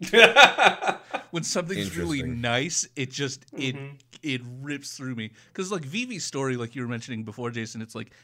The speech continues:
Speaker 2: it's sad, and it's like, yeah, you know, it got an emotional reaction out of me, but,
Speaker 1: Mm-hmm.
Speaker 2: like,
Speaker 3: Uh, but you're a baby. You're a baby for thinking it, it, it, it affects you in any way.
Speaker 2: <laughs> Yeah, um,
Speaker 1: Mm-hmm.
Speaker 2: not like, not like me. Uh, but no, just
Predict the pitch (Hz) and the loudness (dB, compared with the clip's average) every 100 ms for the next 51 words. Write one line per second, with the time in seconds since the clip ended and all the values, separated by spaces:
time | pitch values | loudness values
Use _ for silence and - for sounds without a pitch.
0 | _ - 165 - 139 131 120 - 127 131 | _ -4 -4 -2 2 2 0 -2 -6 -6
1 | 165 254 170 156 190 135 151 143 135 127 | -6 -2 -2 -2 -4 -4 -4 -4 -2 -2
2 | 131 123 127 117 117 110 110 120 123 107 | -2 -4 -4 -6 -10 -8 -6 -6 -8 -16
3 | 95 107 113 107 - - - - _ _ | -16 -14 -12 -14 -16 -20 -20 -20 _ _
4 | - 120 127 139 120 117 110 - - 160 | -16 -6 -6 -4 -4 -4 -4 -10 -2 2
5 | 165 185 247 247 214 262 220 80 73 101 | 4 4 6 8 10 8 6 -2 -4 -2
6 | 160 160 185 185 180 160 165 156 156 147 | 0 2 -2 -4 -6 -6 -8 -8 -10 -10
7 | 117 120 - 135 143 - 135 131 - 127 | -10 -10 -6 -4 -4 -4 -8 -6 -8 -4
8 | 151 147 156 147 151 175 85 80 - 170 | -4 -4 -8 -8 -8 -8 -10 -14 -14 -14
9 | 165 110 - 131 123 117 117 113 180 160 | -12 -14 -14 -8 -8 -6 -10 -12 -16 -20
10 | 170 180 - - 120 151 135 113 _ 147 | -20 -20 -18 -12 -8 -6 -6 -10 _ -12
11 | 156 117 120 156 113 110 120 - - 110 | -10 -10 -10 -8 -8 -10 -16 -20 -14 -12
12 | 110 113 123 120 131 165 185 123 123 151 | -12 -12 -10 -10 -2 2 4 2 -2 -4
13 | 135 - | -2 -8